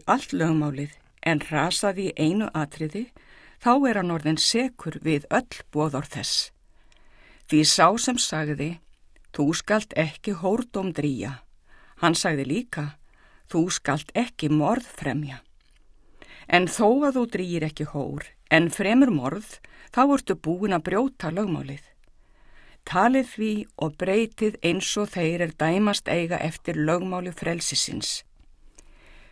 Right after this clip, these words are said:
Því að þeim sem ekki auðsýndi miskunn verður ekki sýnd nein miskunn í dóminum. Í dóminum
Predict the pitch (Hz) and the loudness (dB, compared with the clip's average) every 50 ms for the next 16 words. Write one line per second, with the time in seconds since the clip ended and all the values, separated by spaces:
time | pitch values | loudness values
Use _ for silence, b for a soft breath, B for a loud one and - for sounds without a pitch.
0 | b b b b - - 214 196 180 160 160 160 - 220 196 214 240 277 262 - | b b b b -4 2 4 6 8 8 8 6 4 2 4 6 6 6 6 6
1 | 233 220 208 - - - 170 175 - - - - - - 233 247 - - - 160 | 4 2 2 0 0 0 0 0 -2 -8 -14 -10 -4 -2 -2 -2 0 2 2 2
2 | 170 185 185 - - - 208 208 220 208 - 208 190 156 127 131 - - - - | 2 2 4 4 4 4 2 0 0 0 0 0 0 0 0 0 0 -2 -2 -2
3 | - - 143 170 208 185 120 156 165 151 180 180 156 190 202 - - 156 143 - | -2 -2 0 0 0 2 2 4 4 4 4 0 -2 -2 -2 -2 -2 -4 -4 -6
4 | - 196 165 - - 156 147 185 208 - - - 156 156 160 196 226 226 220 208 | -6 -6 -4 -2 -2 0 0 0 -2 -4 0 2 2 4 4 2 2 0 0 -2
5 | - - 170 180 - - - - - 120 120 135 - - 151 165 180 - - 202 | -4 -2 -2 0 0 0 -2 -4 -4 -4 -4 -4 -2 -2 -2 -2 -2 -2 -4 -2
6 | 190 175 139 117 123 123 123 - - _ _ - - - - _ _ - _ _ | 0 0 -2 -2 -4 -6 -10 -12 -20 _ _ -20 -20 -20 -20 _ _ -20 _ _
7 | _ _ - _ - - 156 143 - - - 208 226 240 240 240 220 202 185 175 | _ _ -20 _ -6 -4 -4 -4 -2 0 2 4 6 6 6 6 4 2 0 -2
8 | 175 175 | -4 -6